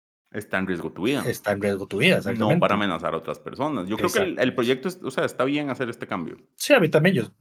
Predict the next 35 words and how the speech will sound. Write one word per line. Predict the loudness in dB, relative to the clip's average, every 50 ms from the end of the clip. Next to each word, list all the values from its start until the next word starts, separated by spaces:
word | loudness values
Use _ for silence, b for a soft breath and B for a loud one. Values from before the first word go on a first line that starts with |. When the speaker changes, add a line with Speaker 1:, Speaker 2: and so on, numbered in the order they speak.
| _ _ -4
Speaker 2:
me | -2 0
Speaker 1:
La | 2 2 2
Speaker 2:
parece | 2
que | 4 2 2
Speaker 1:
pena | 2 2
no | 0 0
estoy | -2 -2 0 2
Speaker 2:
me | 4 6
Speaker 1:
seguro, | 6 6 4
Speaker 2:
da, | 4
Speaker 1:
pero | 2 2
Speaker 2:
me, | 0 2
Speaker 1:
está | 2 4
Speaker 2:
me | 6 8
da, | 8 8
Speaker 1:
bien | 6 4 4 8
Speaker 2:
no, | 8
Speaker 1:
que | 8 8 8
se | 8
Speaker 2:
yo | 8
Speaker 1:
suba. | 8 8
Speaker 2:
también | 6 6 2 B B B B B
estoy | -4 0 0 0 0
co-, | 0 0 2 2 2
estoy | 2 0 0 0 0 -2
de | 0 2
acuerdo | 4 4 4 4 6
con | 6 6 4
el | 4
proyecto | 2 -2 0 0 0 0 -2
y | -2
con | -2 -2 -2
la | -2 0
pena, | 0 0 0 0 -2
honestamente. | -4 -6 -8 -8 -10 -10 -10 -10 -12 -14 -20